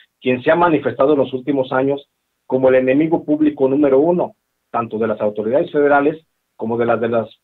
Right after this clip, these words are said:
como de las de los veintisiete estados, incluidas las de Jalisco. Hay que recordar que el asesinato de Aristóteles Sandoval no es el primero que se le podría atribuir al cártel Jalisco Nueva Generación.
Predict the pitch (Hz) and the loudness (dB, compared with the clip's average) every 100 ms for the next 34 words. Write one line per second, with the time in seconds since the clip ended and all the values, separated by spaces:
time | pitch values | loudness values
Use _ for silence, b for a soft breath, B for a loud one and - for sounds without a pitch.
0 | _ _ _ 120 123 123 123 123 123 120 | _ _ _ -8 -4 -2 0 2 0 -2
1 | 120 117 120 117 117 - 151 156 156 - | -6 -6 -6 -8 -10 -4 -2 -2 -6 -8
2 | 123 104 127 123 117 - _ - 131 127 | -10 -4 0 0 -2 -10 _ -10 -10 -8
3 | 123 127 135 120 107 107 117 135 165 - | -4 -2 0 -2 -4 -6 -6 -6 -8 -10
4 | 107 _ B B B B - - 165 190 | -18 _ B B B B -8 -4 0 0
5 | 190 196 190 170 165 - - _ _ 123 | 2 2 2 4 2 0 -6 _ _ -4
6 | 120 113 123 156 170 143 127 120 147 165 | -4 -6 -4 -2 0 0 -2 -2 -4 -2
7 | 151 151 151 151 147 175 B _ - 151 | 0 2 2 2 2 -2 B _ -4 -2
8 | 156 175 147 143 156 160 131 123 123 123 | -2 -2 -2 0 0 -2 -8 -6 -6 -6
9 | 123 127 156 151 139 127 139 143 135 131 | -6 0 0 0 -4 -2 0 0 0 -4
10 | 131 131 123 110 131 - 123 123 127 120 | -4 -8 -8 -8 -8 -10 -4 -2 0 -2
11 | 117 117 120 104 180 185 | -6 -6 -6 -4 -6 -6